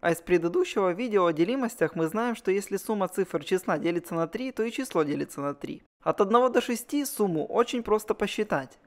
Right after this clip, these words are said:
К тому же на канале есть видео, которое показывает, как можно представлять подобные суммы и считать их за мгновение. Можно понять, почему это как три умножить на семь, а значит двадцать один. Добавив к этой сумме каждого из кандидатов, увидим, что только один из них оставляет сумму, кратную трём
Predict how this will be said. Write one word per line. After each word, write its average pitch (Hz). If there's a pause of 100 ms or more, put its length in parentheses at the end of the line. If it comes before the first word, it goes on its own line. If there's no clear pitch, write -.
К -
тому 220
же 180
на 165
канале 233
есть 233
видео, 180
которое 165
показывает, 170
как 175
можно 190
представлять 196
подобные 180
суммы 190
и -
считать -
их 180
за 185
мгновение. 190 (160)
Можно 208
понять, 254
почему 196
это 226
как 196
три 254
умножить 220
на 240
семь, 139 (200)
а 143
значит 180
двадцать 214
один. 156 (200)
Добавив 233
к -
этой 220
сумме 214
каждого 190
из 170
кандидатов, 185
увидим, 185
что -
только 220
один 233
из 208
них 262
оставляет 196
сумму, 226
кратную 165
трём 147